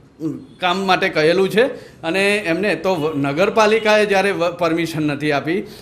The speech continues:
તો ભૂગર્ભના ચેરમેન કઈ રીતે આ રીતે એમની પાસે વર્ક ઓર્ડર હોય તો અમને બતાવે અને સાઇઝ મોટી કરીને ઢાંકણે તો અમને કોઈ વાંધો નથી. સ-, વિકાસના કામમાં અમે બધા સહયોગી હોય પણ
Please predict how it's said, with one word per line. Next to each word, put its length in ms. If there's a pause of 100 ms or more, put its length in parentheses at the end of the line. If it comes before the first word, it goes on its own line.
(160)
તો 140
ભૂગર્ભના 480
ચેરમેન 460
કઈ 200
રીતે 440 (140)
આ 140
રીતે 240
એમની 220
પાસે 280
વર્ક 240
ઓર્ડર 240
હોય 100
તો 160
અમને 200
બતાવે 420 (260)
અને 200
સાઇઝ 300
મોટી 320
કરીને 260
ઢાંકણે 280
તો 80
અમને 260
કોઈ 200
વાંધો 300
નથી. 400 (120)
સ-, 100
વિકાસના 560
કામમાં 760
અમે 260
બધા 260
સહયોગી 480
હોય 220
પણ 400